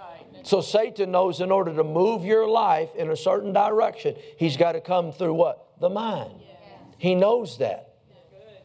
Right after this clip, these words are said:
Speaker 1: And whether you realize it or not, there is a battle and a war over for your mind. He wants your mind.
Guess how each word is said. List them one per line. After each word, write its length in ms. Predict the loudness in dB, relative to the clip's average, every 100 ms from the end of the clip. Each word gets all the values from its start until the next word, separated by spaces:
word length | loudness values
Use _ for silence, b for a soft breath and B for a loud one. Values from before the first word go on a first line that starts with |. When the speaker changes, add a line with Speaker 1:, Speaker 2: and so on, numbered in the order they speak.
| _ _
Speaker 1:
And 180 | 0 2
whether 260 | 2 2 -6
you 340 | -8 -6 0
realize 520 | 2 2 0 -2 -4
it 100 | -2
or 100 | 0
not, 560 | 2 2 2 -2 -8 -20 _ _ _ b b
there 240 | 0 2 2
is 140 | 2
a 80 | -2
battle 560 | 0 2 2 0 -2 -2
and 100 | -2
a 40 |
war 340 | 0 2 4
over 260 | 2 0 -6
for 160 | -10 -10
your 160 | -6
mind. 340 | -4 -6 -8 -18 _ _ -20 -20 -20 -20 -20 -20 -20 -20 -20 -20 -20 -20 -20 -20 -20 _ -20 -20 -20 -20 _ -6
He 140 | -2
wants 340 | 2 0 0 -8
your 100 | -4
mind. 340 | -4 -4 -10